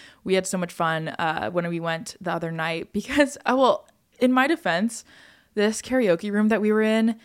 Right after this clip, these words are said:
it feels like you're in another universe 'cause you go in there, you have your own private room with your friends.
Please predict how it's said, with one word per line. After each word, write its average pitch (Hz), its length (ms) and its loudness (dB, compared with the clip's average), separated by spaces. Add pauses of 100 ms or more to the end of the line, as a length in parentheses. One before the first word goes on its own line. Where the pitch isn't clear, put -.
(180)
it 196 160 -4
feels 190 260 -4
like 220 120 0
you're 240 80 0
in 226 80 4
another 175 320 0
universe 170 560 -4
'cause 175 280 -4
you 170 60 -10
go 175 240 2
in 196 140 2
there, 180 160 2
you 175 100 2
have 175 160 -4
your 175 180 -4
own 170 280 -4
private 175 380 -4
room 185 240 -4
with 190 140 -6
your 202 120 -4
friends. 165 600 -6